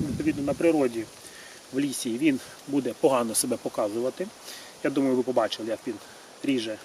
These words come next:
сухе дерево. Пологе дерево значно краще він буде різати, але все одно не те. Для цього є спеціалізовані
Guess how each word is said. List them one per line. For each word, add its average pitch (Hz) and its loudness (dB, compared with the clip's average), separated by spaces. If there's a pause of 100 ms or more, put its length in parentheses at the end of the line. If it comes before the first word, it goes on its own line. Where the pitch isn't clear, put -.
сухе - -2
дерево. 117 -2 (480)
Пологе 156 6
дерево 117 0
значно 120 -2 (380)
краще 120 -2
він 170 0
буде 202 -2
різати, 233 -2
але 135 2
все 160 -4
одно 135 -2
не 135 -2
те. 117 -6 (880)
Для 123 -4
цього 180 0
є 151 4
спеціалізовані 123 -2